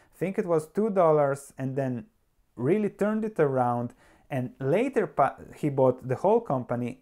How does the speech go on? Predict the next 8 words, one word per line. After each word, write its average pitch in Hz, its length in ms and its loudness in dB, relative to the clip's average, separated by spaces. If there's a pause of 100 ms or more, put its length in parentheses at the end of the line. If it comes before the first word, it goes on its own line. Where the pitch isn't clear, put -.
(140)
because 123 320 -2
of 113 140 -4
the 127 80 -4
float, 143 400 2
of - 120 -10
course. 131 360 0 (400)
But 156 360 0
nevertheless, 147 880 0